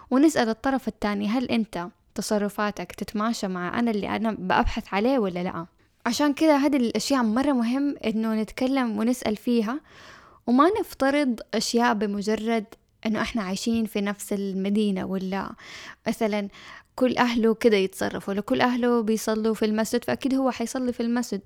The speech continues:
ما له دخل. أسأل الشخص نفسه عن طريقة تصرفه. كل أهلها محجبين فأكيد هي محجبة. ما له دخل. أسألها هي. الموضوع الثاني اللي يحتاج ينفتح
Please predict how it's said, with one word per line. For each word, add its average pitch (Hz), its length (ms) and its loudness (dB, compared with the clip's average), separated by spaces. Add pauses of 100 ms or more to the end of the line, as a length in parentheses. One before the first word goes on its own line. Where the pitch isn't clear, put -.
ما 285 200 0
له 294 120 2
دخل. 247 360 -2 (960)
أسأل 240 280 2
الشخص - 560 -6 (140)
نفسه 226 380 -2
عن 214 300 -4 (140)
طريقة 233 320 0
تصرفه. - 640 -8 (880)
كل 269 200 2
أهلها 262 540 2
محجبين 226 600 2
فأكيد 233 360 -2
هي 254 180 2
محجبة. 214 460 -2
ما 226 160 2
له 247 120 4
دخل. 208 380 -2 (360)
أسألها 220 460 -6
هي. 220 220 -4 (920)
الموضوع 247 720 6
الثاني 262 460 4
اللي 202 720 -2
يحتاج 220 500 -4
ينفتح 214 720 -6